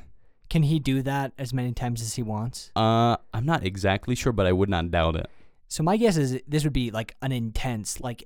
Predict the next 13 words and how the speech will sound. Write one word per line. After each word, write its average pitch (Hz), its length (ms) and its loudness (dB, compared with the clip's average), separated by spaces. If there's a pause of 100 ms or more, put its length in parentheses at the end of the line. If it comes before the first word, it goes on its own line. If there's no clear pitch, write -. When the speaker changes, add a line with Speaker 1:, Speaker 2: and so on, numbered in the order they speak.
Speaker 1:
epic 127 340 2
battle, 98 380 -6
right? 107 380 -6
Speaker 2:
Yeah. 104 240 6
Speaker 1:
Between 143 180 4
these 127 160 -2
two 127 240 -2
great 120 260 -4
w-, 117 220 -10
wizards. 113 420 -6
But, 127 300 -4 (540)
you 139 140 -4
know, 143 160 -4